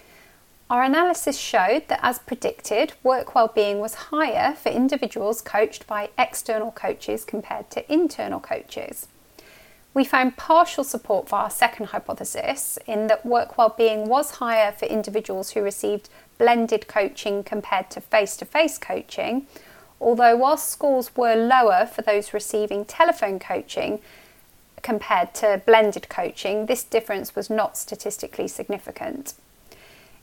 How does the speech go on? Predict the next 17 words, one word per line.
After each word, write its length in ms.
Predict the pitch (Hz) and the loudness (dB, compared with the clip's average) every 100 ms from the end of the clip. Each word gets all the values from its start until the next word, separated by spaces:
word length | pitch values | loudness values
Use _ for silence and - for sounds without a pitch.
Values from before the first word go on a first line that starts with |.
| _ | _
Interestingly, 800 | 277 311 330 294 - 277 277 277 277 | 2 4 4 0 0 0 2 2 2
we 80 | 247 | 0
found 320 | 233 233 226 | 0 0 0
that 100 | 220 | 0
there 120 | 220 | 0
was 160 | 208 208 | 0 0
no 240 | 226 220 | 2 2
difference 560 | 220 202 - 247 277 - | 2 0 0 0 -2 -2
in 100 | 220 | -2
the 80 | 214 | 0
impact 400 | 214 - - - | -2 -4 -10 -10
of 80 | - | -6
coaching 580 | - 208 - 220 202 196 | -2 -2 -2 -4 -4 -4
on 220 | 214 208 | -6 -4
either 300 | 220 214 214 | -2 0 -2
work 380 | 220 269 - - | 0 0 0 2
well-being 580 | 208 208 202 202 196 | 2 2 -2 -2 -6